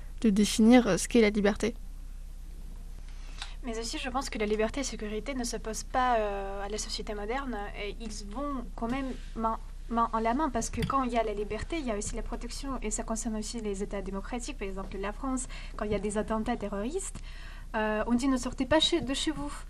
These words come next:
Speaker 2: alors que l'homme, peut-être, il éprouve une liberté de sortir, on le, l'impose : « Non, ne sortez pas, euh, pour votre sécurité ». Donc là aussi, il y a une limite quand même à franchir, et, euh, peut-être ça, enfin,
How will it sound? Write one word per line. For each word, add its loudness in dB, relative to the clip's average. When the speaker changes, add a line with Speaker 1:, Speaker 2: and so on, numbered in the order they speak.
Speaker 2:
alors 0
que -4
l'homme, 4
peut-être, -4
il -2
éprouve -4
une 0
liberté -4
de -4
sortir, -4
on 2
le, 0
l'impose : « 2
Non, 2
ne 0
sortez -4
pas, 0
euh, -4
pour -4
votre -6
sécurité ». -4
Donc -4
là 8
aussi, -2
il 4
y 4
a 4
une 4
limite 4
quand 4
même 6
à 6
franchir, -2
et, -2
euh, -4
peut-être -6
ça, -6
enfin, -10